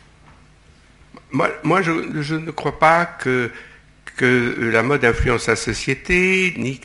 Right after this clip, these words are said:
tout à fait que la société influence la mode, mais moi, je, je crois que ça va, ça va en même temps, ça va l'ensemble. Si je prends le cas de, de Saint-Laurent, Saint-Laurent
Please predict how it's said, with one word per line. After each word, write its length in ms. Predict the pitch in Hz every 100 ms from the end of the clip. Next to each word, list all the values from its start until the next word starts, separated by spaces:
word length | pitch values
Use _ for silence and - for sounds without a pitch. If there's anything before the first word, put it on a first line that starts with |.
| -
tout 120 | - -
à 80 |
fait 200 | 127 135
que 100 | 131
la 60 | 117
société 500 | - 117 - 113 117
influence 420 | 104 - 104 101
la 80 | 127
mode, 320 | 139 175 185 180 - -
mais 80 | -
moi, 180 | 135 156
je, 240 | 123 -
je 100 | 113
crois 220 | 117 160
que 80 | 156
ça 160 | - 123
va, 320 | 120 135 139 - - - -
ça 160 | - 110
va 180 | 131
en 60 | 131
même 280 | 123 160 185
temps, 260 | - 87
ça 160 | 87 113
va 120 | 120
l'ensemble. 460 | 127 98 90 90 82 - -
Si 160 | - 202
je 100 | -
prends 180 | - 196
le 80 | 180
cas 300 | - 185 175
de, 480 | 143 131 120 117 104 -
de 100 | 113
Saint-Laurent, 480 | - 135 101 85 82 - - - - - - _ _ - -
Saint-Laurent 640 | - 143 147 147 180 196